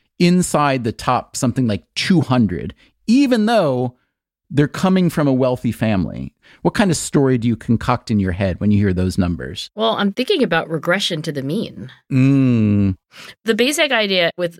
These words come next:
Speaker 2: regression to the mean is that when you have lots of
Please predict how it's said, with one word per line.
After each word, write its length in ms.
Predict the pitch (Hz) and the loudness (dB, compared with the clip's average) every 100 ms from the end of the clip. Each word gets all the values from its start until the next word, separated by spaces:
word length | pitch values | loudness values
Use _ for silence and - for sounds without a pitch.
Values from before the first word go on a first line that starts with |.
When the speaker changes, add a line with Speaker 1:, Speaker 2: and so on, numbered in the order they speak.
| - | -6
Speaker 2:
regression 420 | 170 175 180 202 | -2 0 -2 -2
to 80 | 185 | -4
the 80 | 165 | -4
mean 360 | 165 156 147 - | -2 -2 -4 -4
is 300 | 147 143 - | -4 -4 -2
that 240 | 151 - - - - | -2 -2 -14 -20 -10
when 320 | 180 190 226 | -2 0 0
you 100 | 226 | 0
have 340 | 208 180 175 170 - - _ - | 0 2 0 -4 -20 -20 _ -4
lots 360 | 170 170 170 175 | 0 0 -2 0
of 460 | 160 151 143 - | 0 0 -6 -12